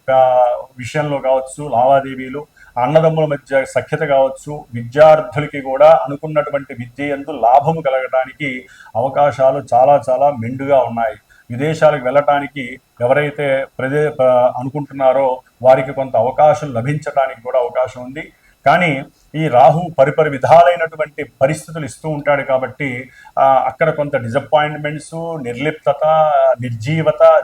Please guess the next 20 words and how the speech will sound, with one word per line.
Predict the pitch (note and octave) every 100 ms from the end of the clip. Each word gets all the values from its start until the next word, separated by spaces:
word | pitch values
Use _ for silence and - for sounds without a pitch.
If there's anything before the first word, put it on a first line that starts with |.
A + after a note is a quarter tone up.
| -
జాతకంలో | B2+ D3+ D3+ D#3 D3+
ఉన్నటువంటి | D3 C#3 C#3+ C3+ -
పరిస్థితులు | B2+ C#3 - D3 D3 E3 - _ _
ఎన్నో | C3 E3 F#3+
రకాల | F3+ E3 D#3
ఇబ్బందులను | C3 A2+ D3 C#3 C3+
కూడా | B2+ C3 - - _ -
కలుగజేయడానికి | C3 C#3 C3 C3 C3 B2
ఉంటుంది. | B2 B2 C3+ C#3+ B2+ A2+ _ -
ముఖ్యంగా | C#3 - E3 E3 D#3+
రాహు | A#2 C3+ D3
మహర్దశ, | E3 C#3+ D3+ - D3 D3+
రాహు | D3 B2+ D3 D3+
అంతర్దశ | C#3 D3 C#3 C#3 C3+
జరిగే | B2+ B2+ C#3 C3
వారికి | C3+ C#3+ E3
కొంత | C3+ C3+
అనుకూలమైనటువంటి | A#2 C#3 F3+ F3 D#3+ D3 C#3 C3+ C3 C#3 B2+ - - _
పరిస్థితులు | B2+ C#3+ - D3+ D3+ C#3+
కలుగుతాయనే | A#2+ C3 C3+ C3 C3+ C#3+